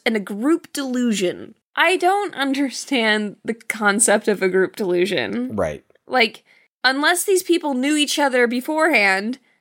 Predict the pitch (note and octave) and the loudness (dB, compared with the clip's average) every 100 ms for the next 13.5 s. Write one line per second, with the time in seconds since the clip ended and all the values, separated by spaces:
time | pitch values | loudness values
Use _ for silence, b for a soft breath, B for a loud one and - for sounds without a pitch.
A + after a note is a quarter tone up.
0 | _ - D4 F4+ F4 D#4+ - F#4+ G4+ G#4 | _ -2 0 2 2 0 0 2 2 2
1 | F4 - A#3+ G#3+ G#3 G3 G#3+ G#3 C#3 - | -2 0 2 2 -2 -4 -4 -2 -2 -4
2 | - - _ _ _ b b - F3 F#3 | -8 -18 _ _ _ b b 0 2 2
3 | D#3 G3+ B2 G#2+ - - G3+ C4 D#3 F#2 | 2 2 2 -2 -2 0 2 4 2 0
4 | E2+ D2 D#2 - _ _ _ _ B2 B2 | -8 -8 -10 -16 _ _ _ _ -4 0
5 | A2+ G#2+ A2 G#2+ G2 _ _ - C#4+ F4 | 0 0 -4 -6 -10 _ _ -6 -2 0
6 | E4 E4+ D#4 E4+ - E4+ F4 F4+ A#4 E4+ | 0 2 2 2 0 2 0 0 -2 0
7 | D#4+ D4+ - D4+ F#4 F#4+ E4 D4+ D#4 C4+ | 0 -2 0 0 2 2 2 0 -2 2
8 | C#4+ F4+ E4+ D4+ E4+ C4+ D4 E4 D4+ E4+ | 2 2 0 0 0 0 0 0 0 2
9 | E4 B3+ C4 C#4+ F#4 F4 - C#4+ C#4+ D#4+ | 0 0 -2 0 0 -4 -6 -8 -4 -2
10 | G#4 D#3 C3 C3 D3 G3 G#3+ D#3 B2 A2+ | 0 0 0 2 2 0 2 2 2 2
11 | A#2 A2+ - b - C3+ C3 C3+ - C3+ | 0 -6 -12 b -8 -4 0 0 0 -2
12 | - - B2+ B2+ A#2 G#2+ A2+ G#2+ - A2 | 2 0 2 2 2 0 0 0 -2 0
13 | D3+ D#3 A2 G2 G2 | 4 4 4 -2 -2